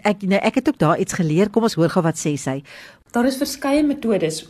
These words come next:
Speaker 2: om jou palet skoon te maak tydens 'n wynproe. Die mees tradisioneel is 'n slukkie water. Alternatief kan 'n mens 'n happie brood vat of miskien 'n waterbeskuitjie, maar ek dink beslis die een wat die heel beste is, en miskien 'n klein bietjie cheeky,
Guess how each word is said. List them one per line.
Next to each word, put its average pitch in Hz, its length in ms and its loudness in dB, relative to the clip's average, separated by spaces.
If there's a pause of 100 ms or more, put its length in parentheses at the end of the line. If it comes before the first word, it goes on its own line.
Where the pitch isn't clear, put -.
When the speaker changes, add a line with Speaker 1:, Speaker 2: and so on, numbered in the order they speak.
Speaker 2:
om 196 140 -2
jou 190 100 -4
palet 190 360 0
skoon 196 340 -6
te 190 80 -6
maak 170 300 -4
tydens 165 340 -2
'n 175 80 -8
wynproe. 147 500 -6 (560)
Die 233 100 2
mees 311 300 2 (180)
tradisioneel 208 880 -2 (120)
is - 120 -10
'n 190 40 -6
slukkie 214 340 -6
water. 156 480 0 (420)
Alternatief 214 640 0
kan 220 140 -4
'n 214 80 2
mens 165 240 0
'n - 80 -12
happie 160 380 -4
brood 247 360 0
vat 262 320 -6 (280)
of 285 100 -2
miskien 294 360 2
'n 214 80 -2
waterbeskuitjie, 165 1040 -4 (200)
maar 170 180 -4
ek 247 200 -2
dink 240 160 -2
beslis 220 360 -6
die 190 160 -6
een 175 120 -2
wat 156 100 -8
die 156 120 -4
heel 208 220 2
beste 156 400 -4
is, 175 180 -6 (260)
en - 80 -8
miskien 302 280 -2
'n 370 120 -6
klein 403 340 6
bietjie 233 280 0
cheeky, 185 480 -4